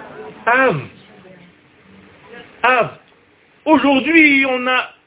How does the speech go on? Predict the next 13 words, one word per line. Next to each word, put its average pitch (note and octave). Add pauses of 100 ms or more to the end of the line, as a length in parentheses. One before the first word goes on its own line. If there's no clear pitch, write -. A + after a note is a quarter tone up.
parce -
qu'on B3
a A3+
raté G3+
ça, E3 (440)
on C#4+
a D#4
une D4+
petite E4+
libération, A#3+ (920)
celle C4+
de C4
Pessah. A#3